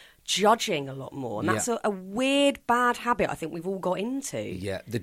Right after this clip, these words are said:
Speaker 2: the, the judging, s-, having been a judge on X Factor is a
Speaker 1: Yeah.
Speaker 2: weird thing to say, but
Speaker 1: <laughs>
Speaker 2: the ju-, the judging is off the scale.
Speaker 1: Yeah.
Speaker 2: It's almost like it's going back to the Roman days.
Speaker 1: It
Speaker 2: It's
Speaker 1: is.
Speaker 2: like, "Up,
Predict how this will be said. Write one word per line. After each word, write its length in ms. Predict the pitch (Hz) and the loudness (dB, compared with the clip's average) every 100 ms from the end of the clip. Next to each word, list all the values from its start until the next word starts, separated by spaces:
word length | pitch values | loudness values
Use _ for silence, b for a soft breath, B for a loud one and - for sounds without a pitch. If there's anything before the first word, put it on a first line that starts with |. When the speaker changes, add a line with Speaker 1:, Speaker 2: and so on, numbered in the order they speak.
| - | -6
Speaker 2:
the, 120 | - 147 | -2 -2
the 180 | 135 131 | 0 -2
judging, 600 | - 151 165 131 117 107 | 2 4 4 4 2 4
s-, 180 | - - | 2 0
having 340 | 113 110 107 98 | 0 2 0 0
been 140 | - 110 | 4 4
a 100 | 107 | 4
judge 340 | - 117 - | 6 6 6
on 120 | 113 107 | 4 6
X 260 | 113 - | 4 0
Factor 440 | - 117 147 - - | -2 0 0 2 6
is 140 | - | 8
a 40 | |
Speaker 1:
Yeah. 180 | 113 - | 8 8
Speaker 2:
weird 100 | 233 | 6
thing 140 | - 120 | 6 6
to 20 | |
say, 220 | 110 113 | 6 6
but 400 | 113 392 - - | 8 10 10 10
Speaker 1:
<laughs> 400 | 494 180 494 - | 8 6 4 8
Speaker 2:
the 160 | 147 135 | 8 8
ju-, 260 | - 185 - B B | 8 8 6 B B
the 100 | 147 | 0
judging 640 | 120 170 202 180 - 117 | 2 6 6 6 4 4
is 200 | 107 104 - | 4 2 4
off 420 | 147 131 - - | 6 6 0 -4
the 140 | - 110 | 2 2
scale. 460 | - 113 110 95 | 4 6 6 4
Speaker 1:
Yeah. 260 | 85 160 156 B B B | 2 -4 -6 B B B
Speaker 2:
It's 260 | - 139 - | -2 0 2
almost 680 | 143 170 180 147 120 110 - | 4 6 6 6 6 4 2
like 560 | 113 113 107 - - - | 4 4 2 -2 -10 -4
it's 160 | 131 | -4
going 300 | - 147 160 | 2 4 6
back 400 | 107 131 165 - | 6 4 4 0
to 120 | - 113 | -4 2
the 120 | 117 | 6
Roman 560 | 127 196 233 220 131 95 | 8 8 8 6 4 4
days. 380 | - 117 107 92 | 6 8 8 6
Speaker 1:
It 60 | 277 | 6
Speaker 2:
It's 160 | 370 415 | 6 6
Speaker 1:
is. 80 | |
Speaker 2:
like, 340 | 113 104 - - | 6 2 0 4
"Up, 260 | 208 247 | 4 4